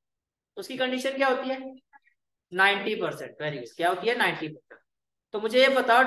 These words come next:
ट्वेल्व थाउजेंड का नाइंटी परसेंट कितना? ये कैंसिल, ये कैंसिल, ट्वेल्व नाइन का कितना होता है? वन ज़ीरो into टेन थाउजेंड एट हंड्रेड हो गया।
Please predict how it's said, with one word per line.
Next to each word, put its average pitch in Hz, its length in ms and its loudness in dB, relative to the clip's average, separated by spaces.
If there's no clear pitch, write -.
ट्वेल्व 262 260 4
थाउजेंड 254 340 0
का 262 80 -2
नाइंटी 226 420 -4
परसेंट 233 360 -6
कितना? 214 300 -8
ये 175 180 4
कैंसिल, 208 480 2
ये 208 140 0
कैंसिल, 208 360 -2
ट्वेल्व 214 240 -2
नाइन 220 180 0
का 226 80 0
कितना 226 280 -4
होता 226 180 -4
है? 190 60 -6
वन 196 180 -6
ज़ीरो 220 260 -2
into 226 280 -4
टेन 220 260 -4
थाउजेंड 226 300 0
एट 220 160 -2
हंड्रेड 226 260 -2
हो 220 100 -2
गया। 269 160 -2